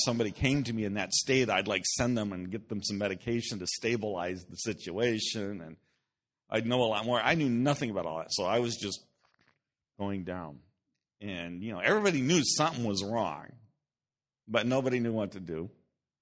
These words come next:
And I, you know, I tried all kinds of things, you know, like, "Okay, God, uh, I'll give you till January first next year. And if January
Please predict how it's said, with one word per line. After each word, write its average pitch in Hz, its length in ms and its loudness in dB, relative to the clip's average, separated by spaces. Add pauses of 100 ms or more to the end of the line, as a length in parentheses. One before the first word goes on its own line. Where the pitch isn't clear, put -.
(1400)
And 135 200 2
I, 175 180 8
you 190 120 2
know, 160 80 4
I 175 100 6
tried 170 280 4
all 123 120 6
kinds 98 260 -4
of 82 80 -14
things, 80 300 -18
you 98 80 -12
know, 90 160 -8
like, 82 220 -10
"Okay, 120 380 0
God, 107 500 0
uh, 90 220 -2 (2000)
I'll 131 120 2
give 156 240 4
you 156 80 4
till 120 280 2
January 135 680 0
first 113 480 0
next 107 440 -4
year. 76 440 -8
And 87 140 -10
if 110 140 -6
January 147 580 2